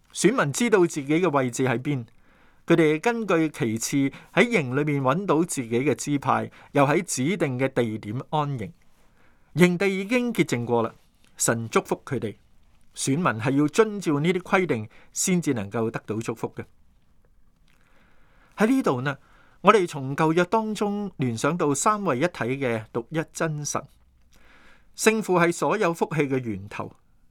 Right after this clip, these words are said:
主耶穌係嗰位用臉光照我哋嘅神，聖靈向我哋仰臉，賜我哋平安。呢啲就係我哋可以嚟到神嘅面前，去經歷到神所賜平安嘅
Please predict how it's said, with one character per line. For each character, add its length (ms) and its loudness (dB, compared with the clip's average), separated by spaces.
主 140 -2
耶 120 4
穌 260 2
係 120 0
嗰 140 0
位 240 2
用 340 -2
臉 260 2
光 340 0
照 220 0
我 260 -2
哋 80 -2
嘅 100 -4
神， 220 -8
聖 180 6
靈 220 -2
向 160 2
我 100 0
哋 140 0
仰 300 0
臉， 360 -2
賜 360 -4
我 120 -2
哋 140 -2
平 280 -12
安。 200 -6
呢 140 6
啲 140 2
就 100 2
係 160 2
我 160 0
哋 320 2
可 120 8
以 120 0
嚟 140 0
到 140 0
神 220 -2
嘅 80 0
面 240 -2
前， 300 -2
去 300 4
經 260 -4
歷 200 -2
到 200 4
神 280 -4
所 200 0
賜 240 -2
平 280 -8
安 260 2
嘅 220 -2